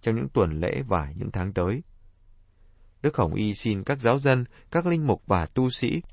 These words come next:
cầu nguyện cho các giám mục, trong khi các ngài liên kết với nhau trong tình thân để tìm kiếm sự khôn ngoan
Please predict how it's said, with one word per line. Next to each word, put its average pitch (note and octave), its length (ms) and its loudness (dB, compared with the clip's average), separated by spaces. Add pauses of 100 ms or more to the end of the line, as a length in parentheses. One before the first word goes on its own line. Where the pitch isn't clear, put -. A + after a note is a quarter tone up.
(160)
cầu A2 140 6
nguyện G2+ 280 2
cho C#3 120 -2
các E3 220 -4
giám E3+ 200 -2
mục, G2+ 160 2 (260)
trong A2+ 180 0
khi A2 160 0
các - 260 -8
ngài E2 200 0
liên A#2 220 0
kết D#3+ 240 -4
với C#3+ 140 0
nhau B2+ 320 -2
trong C3+ 180 -4
tình E2+ 220 -4 (100)
thân G2+ 260 0 (240)
để F#2 100 0
tìm G2 240 2
kiếm A#2 240 2
sự F#3 240 -4
khôn D3 220 2
ngoan C#3+ 280 0